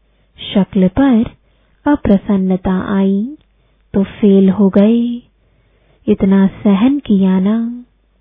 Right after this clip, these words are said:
एक घंटा सहन किया, फिर गुब्बारे से गैस निकल गई तो गैस वाले गुब्बारे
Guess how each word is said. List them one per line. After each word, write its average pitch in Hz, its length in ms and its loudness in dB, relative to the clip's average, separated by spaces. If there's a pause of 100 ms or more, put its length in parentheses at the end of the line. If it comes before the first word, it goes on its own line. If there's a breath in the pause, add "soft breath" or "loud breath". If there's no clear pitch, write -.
(420)
एक 285 260 2
घंटा 190 760 -2
सहन 202 640 0
किया, 247 300 0 (880)
फिर 202 160 -2 (100)
गुब्बारे 185 640 2 (140)
से 285 140 2 (920)
गैस 196 500 4 (520)
निकल 196 460 2
गई 240 480 2 (760)
तो 202 140 2
गैस 226 460 0
वाले 190 420 0
गुब्बारे 220 720 -2